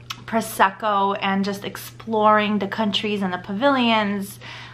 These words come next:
It was amazing, amazing. And when I'm in Disney with my kids, <laughs> we could never do that. We can't. A couple of trips ago,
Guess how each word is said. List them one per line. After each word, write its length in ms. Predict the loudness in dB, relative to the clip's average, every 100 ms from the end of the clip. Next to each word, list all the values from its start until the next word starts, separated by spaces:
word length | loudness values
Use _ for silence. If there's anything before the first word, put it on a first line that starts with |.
| -20 -6
It 140 | -4 -2
was 160 | -2
amazing, 720 | -2 -4 -4 -4 -4 -6 -10 -6
amazing. 600 | 2 2 2 0 -4 -8 -12 -4
And 420 | 2 2 2 -2 -12 -20 -20 -12
when 200 | -4 2
I'm 140 | 4 4
in 120 | 0
Disney 340 | 0 0 0
with 360 | 0 -2 -2 -6 -10
my 320 | -6 -4 -6 -12 -20 -20 -20
kids, 680 | -14 -12 -8 -6 -6 -8 -16 -18 -14 -14 -14 -20 -20
<laughs> 680 | -20 -20 -20 -20 -20 -20 -12
we 80 | -12
could 200 | -10 -8
never 220 | -8 -10
do 160 | -14 -14
that. 340 | -12 -12 -14 -20 -16 -12
We 120 | -10
can't. 560 | -6 -4 -4 -6 -10 -18 -20 -20 -20 -20 -20 -20 -20 -20 -20 -20 -20 -10
A 40 |
couple 240 | -4 -2 -2
of 80 | -2
trips 280 | -4 -4
ago, 540 | -6 0 0 0 -2